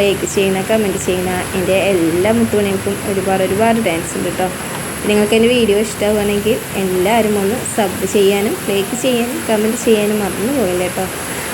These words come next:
നമ്മൾ ഇന്നലെയൊക്കെ വീഡിയോ ഇട്ടിട്ടേ ആരും കണ്ടില്ല എന്നൊക്കെ പറഞ്ഞ കാരണം തോന്നുന്നു ആരും കണ്ടില്ല ട്ടോ. അപ്പൊ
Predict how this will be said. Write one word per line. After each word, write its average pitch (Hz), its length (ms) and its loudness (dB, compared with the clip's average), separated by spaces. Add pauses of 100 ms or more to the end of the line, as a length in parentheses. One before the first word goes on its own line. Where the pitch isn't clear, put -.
(140)
നമ്മൾ 202 240 4
ഇന്നലെയൊക്കെ 233 400 2
വീഡിയോ 220 300 4
ഇട്ടിട്ടേ 214 340 0 (400)
ആരും 190 540 0
കണ്ടില്ല 202 360 4
എന്നൊക്കെ 214 360 0
പറഞ്ഞ 202 260 0
കാരണം 208 300 0
തോന്നുന്നു 202 320 2
ആരും 214 200 4
കണ്ടില്ല 214 380 4
ട്ടോ. 202 80 4 (1300)
അപ്പൊ 226 100 4